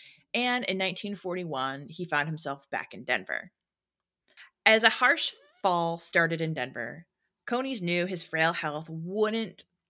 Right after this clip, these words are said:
allow him to survive another harsh Denver winter. So he went to visit his old friend Peters, hoping for a place to stay or even a little cash so he could rent a room. When he arrived at the bungalow on West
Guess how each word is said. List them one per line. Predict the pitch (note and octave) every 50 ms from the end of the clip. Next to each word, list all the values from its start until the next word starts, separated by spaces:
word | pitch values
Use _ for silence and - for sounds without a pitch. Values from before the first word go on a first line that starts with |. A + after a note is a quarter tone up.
| _ _ -
allow | F#3 E3+ D3+ C#3+ C#3 C#3+
him | D#3+ E3+ D#3+ D#3+ D#3+
to | D#3+ D#3+
survive | D#3 D#3 D3+ D3+ D3 B2+ B2+ C3+ C#3
another | D3 - - D3 D3 C#3 C#3+ D#3
harsh | - - - C#3+ C3+ C3+ - - -
Denver | - B2 A2+ - G2+ G2
winter. | - - - - F3 - - - - _ _ _ _ _ _ _ _ _
So | - - A3+ A#3 C4 E4+
he | E4+ F4 D#4+ C4+
went | G#3 G3+ A#3+ A3+
to | A#3+ G3+
visit | G#3 G#3 B3 A#3
his | B3 A3+ -
old | - E3 G3+ G3+
friend | - - F#3+ G#3 G3
Peters, | - - G#3+ E3+ B2+ - - - - - - - _ _ _ _ _ _ _ _ _ _ _ _ _ _ _ _ _ -
hoping | - - A3+ A3 A#3 A3+ A3 A3 A3
for | - - F3 D#3
a | D#3+
place | D#3+ - E3+ E3 D#3+ -
to | - E3
stay | - - - F#3 F#3 F#3+ G3 G3
or | G3+ G3+
even | G#3+ A3+ C4 B3+
a | A#3
little | G#3+ F#3+ F#3 F#3+
cash | - - G3+ F#3 F#3 - -
so | - F#3+
he | F3 E3
could | E3+ E3
rent | D#3 C3+ D#3 E3+
a | D#3+
room. | - G#2+ C#2+ - - - G3 G3+ _ _ _ _ _ _ _ _ _ _ _ - - - _ _ _ _ _
When | D#3 E3+ E3 F#3
he | F#3+ F3+
arrived | E3+ D#3 D3+ C#3+ C#3 D3 D#3 D#3+ D#3 - _ -
at | C#3+ C3 - -
the | E3
bungalow | D#3+ D#3+ D3 D3 D#3 D#3+ D3+ D#3 D#3+ E3 E3+ - -
on | D#3+ D#3 D3+ D3
West | D3 C#3 C#3+ D#3 - -